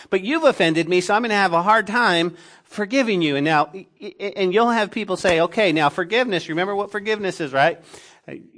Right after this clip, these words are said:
Right? We all forgive, but we won't. And everybody goes, "No, see, that's wrong. That's wrong.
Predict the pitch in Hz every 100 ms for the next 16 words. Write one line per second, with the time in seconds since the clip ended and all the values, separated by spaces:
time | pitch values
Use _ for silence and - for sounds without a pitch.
0 | 170 165 202 - 175 151 196 196 190 233
1 | - 220 175 226 214 190 165 170 170 165
2 | 160 180 180 185 - - _ _ _ _
3 | _ _ _ _ _ _ _ 160 180 196
4 | 190 170 170 175 175 165 175 170 220 -
5 | 202 175 113 101 - 85 165 185 - 180
6 | 120